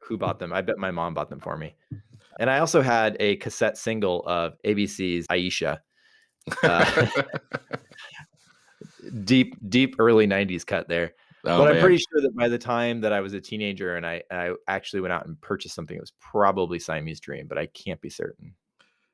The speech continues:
Speaker 2: See, my first tape that I bought was M C Hammer, Please Hammer, Don't Hurt 'Em.
Speaker 1: Hell yeah. <laughs>
Speaker 2: But then, uh, my first C D that I bought was, uh,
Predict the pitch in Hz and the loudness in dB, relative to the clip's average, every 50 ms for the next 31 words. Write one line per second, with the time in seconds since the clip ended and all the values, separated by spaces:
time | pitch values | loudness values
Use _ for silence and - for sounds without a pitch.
0 | _ _ - - - 107 104 107 113 117 - - 143 135 123 - - _ - - | _ _ -12 -4 0 2 4 4 4 2 4 4 4 4 2 0 -6 _ -20 -20
1 | - - - 117 110 110 - 110 104 110 113 117 113 110 110 107 - - - 98 | -8 0 2 2 2 2 0 0 0 0 2 2 2 2 2 0 -2 -6 -8 -6
2 | 87 80 76 - - - - 90 85 - - 98 87 82 90 85 82 82 80 - | -6 -6 -8 -10 -14 -12 -10 -10 -10 -8 -6 -8 -6 -4 -4 -6 -6 -8 -8 -8
3 | - 87 80 76 - - 85 82 82 76 82 80 78 80 80 78 82 87 87 - | -6 -6 -6 -6 -6 -6 -6 -4 -4 -4 -6 -6 -6 -6 -6 -6 -6 -8 -10 -12
4 | _ _ _ _ _ _ _ _ - - 147 190 202 147 127 113 101 98 92 90 | _ _ _ _ _ _ _ _ -2 2 2 4 4 4 4 4 4 2 2 0
5 | 87 - - - - - - - 214 - - - 110 101 101 123 117 107 107 110 | -2 -4 -8 -14 -16 -8 0 0 0 2 4 4 4 4 4 4 4 4 6 6
6 | 110 104 98 101 95 101 104 101 - - 131 127 123 - - - 110 92 85 98 | 4 4 4 2 2 2 2 0 2 2 2 2 4 2 2 2 2 2 2 2
7 | 101 110 113 104 98 85 82 82 80 82 82 82 82 82 - 76 85 85 80 80 | 2 2 2 2 2 0 0 -2 -2 -2 -2 -2 -4 -6 -8 -12 -10 -8 -8 -8
8 | 78 78 73 71 - - - - - - 76 80 78 78 73 71 73 | -8 -10 -12 -14 -16 -16 -16 -18 -20 -18 -16 -14 -14 -14 -14 -14 -16